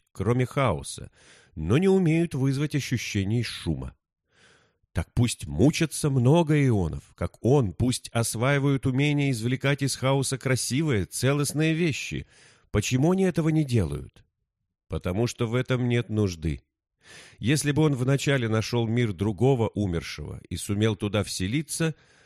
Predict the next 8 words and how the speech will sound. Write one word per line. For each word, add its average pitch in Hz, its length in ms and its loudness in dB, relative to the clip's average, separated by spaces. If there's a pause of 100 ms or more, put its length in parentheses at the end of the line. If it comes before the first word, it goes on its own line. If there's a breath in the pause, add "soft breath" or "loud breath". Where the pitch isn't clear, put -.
(240 soft breath)
он 185 220 2
бы 180 100 2
поступил 165 600 0
ровно 160 360 0
как 143 220 -4
они 127 380 2 (300)
и 92 120 0
радовался. 90 680 -2